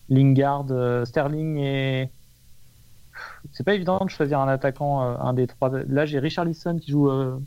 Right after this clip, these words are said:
Palace à domicile, Watkins qui joue Fulham à domicile et Bamford qui reste flagué, euh, euh, qui joue Sheffield United à domicile également, et je veux rentrer Kane. Euh, pourtant, les trois ont, ont des bonnes fixtures.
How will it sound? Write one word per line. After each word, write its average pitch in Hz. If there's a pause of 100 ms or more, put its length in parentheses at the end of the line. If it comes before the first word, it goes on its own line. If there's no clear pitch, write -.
(220)
Palace 143
à 143
domicile, 139
Watkins 160 (140)
qui 143
joue 131
Fulham 147
à 139
domicile 135 (280)
et 127
Bamford 139 (140)
qui 127
reste 135 (140)
flagué, 131
euh, 113 (760)
euh, 117
qui 117
joue 123
Sheffield 123
United 120
à 135
domicile 139
également, 135 (160)
et 131
je 123
veux 131
rentrer 131
Kane. 123 (640)
Euh, 113
pourtant, 127
les 139
trois 151
ont, 117 (100)
ont 123
des 117
bonnes 143
fixtures. 156